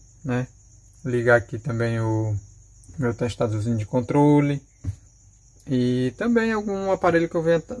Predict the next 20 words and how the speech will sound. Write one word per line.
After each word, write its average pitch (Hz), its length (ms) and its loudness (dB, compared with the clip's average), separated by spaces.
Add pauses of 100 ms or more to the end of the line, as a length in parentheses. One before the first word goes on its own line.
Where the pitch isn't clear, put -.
(100)
é, 139 120 0
ligar 143 320 4
aqui 143 160 -2
em 151 80 -2
cima 147 300 -4
também, 151 280 2
né? 127 200 0 (120)
Sei - 80 -10
lá, 135 160 4
uma 113 440 -4
fonte, 143 680 0 (520)
se - 120 -20
for - 180 -2
o 117 80 -2
caso, 127 540 4
ou 117 220 -2
o 117 80 4
amplificador, 127 800 2
né? 139 120 2
Então, 165 440 -4